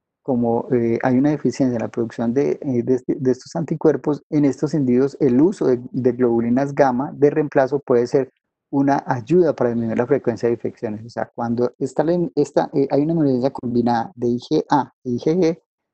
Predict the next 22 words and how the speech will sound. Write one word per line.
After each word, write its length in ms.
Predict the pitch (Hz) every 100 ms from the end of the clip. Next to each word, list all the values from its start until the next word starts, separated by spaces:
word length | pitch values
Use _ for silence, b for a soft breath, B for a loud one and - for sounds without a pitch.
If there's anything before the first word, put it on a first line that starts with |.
| _ -
entonces 220 | 127 127
ahí 220 | 143 123
sí, 260 | 120 160 165 - _ _ _ -
eh, 180 | 135 113
se 120 | 143
justifica 560 | 151 - 156 139 135
poner 640 | - - 156 135 123 123 - _ -
la, 400 | 123 117 117 -
eh, 340 | 123 113 113
la, 440 | 123 110 113 117 113 _ _ _ _ _ _ _ _ _ _ _ _
el, 260 | 131 120 123
las 420 | - 117 117 117 -
gamma 320 | 123 117 117
globulinas. 520 | 110 104 101 101 101 _ _ _ _ _ _ _ _ _ _ _ _ _ _ _ _ _ _ _
Trastornos 480 | 143 135 156 165 185
asociados, 880 | 185 190 180 202 170 151 160 - _
entonces, 520 | _ 127 113 147 107 -
eh, 80 |
la 200 | 117 113 -
inmunodeficiencia 680 | 123 120 117 120 113 143
variable 400 | 143 117 113 117
común, 440 | 135 165 151 151